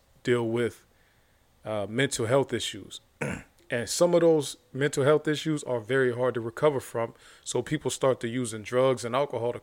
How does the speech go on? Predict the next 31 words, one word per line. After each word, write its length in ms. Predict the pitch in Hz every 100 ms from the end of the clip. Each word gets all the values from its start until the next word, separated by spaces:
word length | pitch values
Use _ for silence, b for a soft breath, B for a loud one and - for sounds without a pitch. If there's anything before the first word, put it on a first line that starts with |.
| -
cope 320 | 160 147 -
with 160 | 123 120
it. 120 | - b b b b -
And 140 | 104
then 320 | 127 135 127 -
things 280 | 135 139 -
happen 360 | 123 127 123 120
and 140 | 113
leads 240 | 131 123
them 220 | 117 127 120
to, 180 | 117 -
to 140 | - 113
being, 460 | 107 123 117 110 - b b b _ _ _
uh, 280 | 101 104 104 - _ _ -
outcasted 680 | 135 - 127 131 - 117
by 160 | 123 123
their 120 | 120
family. 480 | - 123 123 127 139
And 160 | 117 117
then 120 | 120
they 80 | 135
end 200 | 123 120
up 160 | 117
on 80 | 127
the 60 | 117
streets 380 | - 131 123
with 80 | 113
nowhere 240 | 117 117 113
to 120 | 117
live. 300 | 143 120 95 b b b b -
So 420 | - 131 117